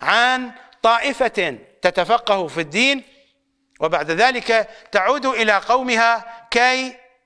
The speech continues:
تنذر قومها، فما قالت الآية: "اختاروا الأعلم". الأمر نفسه في رواية التقليد:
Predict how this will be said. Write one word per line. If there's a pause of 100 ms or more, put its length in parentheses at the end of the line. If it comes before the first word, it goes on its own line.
(260)
تنذر
قومها، (440)
فما
قالت
الآية: (360)
"اختاروا
الأعلم". (480)
الأمر
نفسه (520)
في
رواية
التقليد: